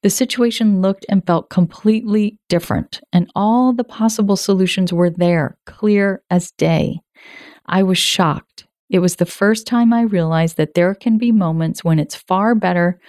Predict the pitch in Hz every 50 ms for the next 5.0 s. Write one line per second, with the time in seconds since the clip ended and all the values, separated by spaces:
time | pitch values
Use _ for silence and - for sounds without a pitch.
0 | - - - _ _ - 175 175 - - 170 165 - - 165 156 156 151 - 175
1 | 196 214 220 220 233 226 226 226 226 - _ _ _ _ - 175 170 165 170 165
2 | - - - 170 165 170 - - - 170 165 160 165 156 147 131 120 - - -
3 | - - - - _ _ _ _ _ _ _ _ _ _ _ _ _ _ _ _
4 | _ _ _ - 160 - - 147 147 - - 143 147 - 139 139 139 143 151 151